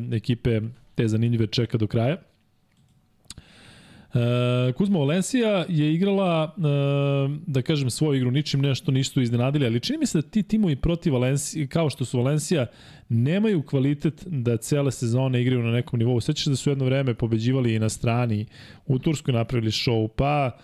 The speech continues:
e, dakle, igrali su stvarno dobro, ali čini mi se da nemaju ipak kapacitet da cele sezone igraju, igraju na nivou da dođu do top osam. Dakle, meni zaista Valencija ni u jednom trenutku nije bila, ovaj, e,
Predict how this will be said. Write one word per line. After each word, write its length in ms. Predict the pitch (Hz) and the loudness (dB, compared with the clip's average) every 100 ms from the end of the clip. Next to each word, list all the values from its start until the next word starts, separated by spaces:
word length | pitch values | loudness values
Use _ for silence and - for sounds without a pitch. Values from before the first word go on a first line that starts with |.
| - - - | -20 -14 -2
e, 160 | 123 | -2
dakle, 260 | 123 123 139 | 0 0 0
igrali 180 | 160 175 | 0 0
su 120 | 151 | -2
stvarno 300 | - 175 160 | -2 0 0
dobro, 280 | 135 147 117 | 0 0 0
ali 120 | 113 | -2
čini 180 | - 202 | -2 -2
mi 80 | 220 | 0
se 140 | 151 | 0
da 100 | 135 | 0
nemaju 520 | 123 156 202 208 151 | 0 2 2 2 2
ipak 240 | 165 - 156 | 0 -2 -4
kapacitet 680 | 135 - - 165 156 - - - - - | -2 -2 0 0 -2 -6 -16 -20 -20 -8
da 160 | 120 120 | -2 -2
cele 360 | - 147 151 | 0 0 0
sezone 680 | 127 123 117 131 143 131 143 - | 0 0 0 2 2 0 -4 -2
igraju, 600 | 127 123 131 127 117 131 - | 0 2 2 2 0 -2 0
igraju 340 | 123 135 123 | 2 2 2
na 120 | 120 | 0
nivou 460 | 117 120 143 143 147 | 2 2 2 0 -2
da 160 | 143 120 | -2 0
dođu 280 | 131 117 | 0 2
do 60 | 113 | 0
top 240 | - 113 113 | 0 -2 0
osam. 280 | 107 - 117 | -2 -4 -6
Dakle, 200 | 107 123 | -2 0
meni 180 | 175 | 2
zaista 300 | 156 202 - | 2 0 0
Valencija 300 | 175 208 196 | 0 0 0
ni 60 | 160 | 0
u 80 | 139 | 2
jednom 300 | 127 214 190 | 2 0 -2
trenutku 500 | 143 139 135 135 117 - - - - | -2 -2 -2 -2 -2 -4 -20 -20 -6
nije 280 | - 147 143 | 0 2 2
bila, 260 | 127 143 135 | 2 2 2
ovaj, 520 | 127 123 120 127 123 123 123 123 | 2 2 2 2 2 2 2 2
e, 120 | 120 | 0